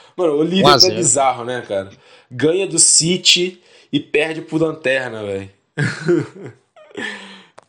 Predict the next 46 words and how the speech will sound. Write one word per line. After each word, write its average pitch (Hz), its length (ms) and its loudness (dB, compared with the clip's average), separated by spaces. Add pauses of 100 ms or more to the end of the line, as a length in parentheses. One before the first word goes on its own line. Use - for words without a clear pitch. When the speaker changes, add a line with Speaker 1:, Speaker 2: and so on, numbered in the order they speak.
(520)
Speaker 2:
Futebol 143 440 2
também 139 220 -4
é - 20 -8
coisa 170 200 -4
de 117 160 -8
louco, 104 300 -20
né, 107 80 -18
cara? 98 160 -20
Speaker 1:
Maluquice, 113 680 -6
cara. 87 360 -4 (180)
Claro 120 180 0
que 143 100 -6
ele 143 60 -6
tá 139 80 -2
sofrendo 135 360 -6
com 135 120 -10
Speaker 2:
Deve 110 180 0
ter 104 100 -6
Speaker 1:
lesões. 113 120 -6
Speaker 2:
quebrado 131 380 2
muita 143 240 -2
gente, 127 320 -8
viu? 123 180 -14
Speaker 1:
Oi? 180 280 0 (960)
Speaker 2:
<laughs> - 180 -16
Essa 135 180 -4
derrota 123 340 -4
do 123 160 -6
Liverpool 127 360 -8
deve 131 280 0
ter 135 60 -20 (100)
quebrado 127 460 2
muita 139 280 -12
gente 131 240 -4
também 127 160 -4
Speaker 1:
Nossa, 113 560 0
Speaker 2:
nas 117 180 -8
apostas, 113 380 -2
Speaker 1:
quebrado 107 260 -2
Speaker 2:
né? 104 60 0
Speaker 1:
a - 20 0
banca 110 380 -6
de 104 100 -6
todo 117 260 -8
mundo 104 280 -10
aí. 87 240 -10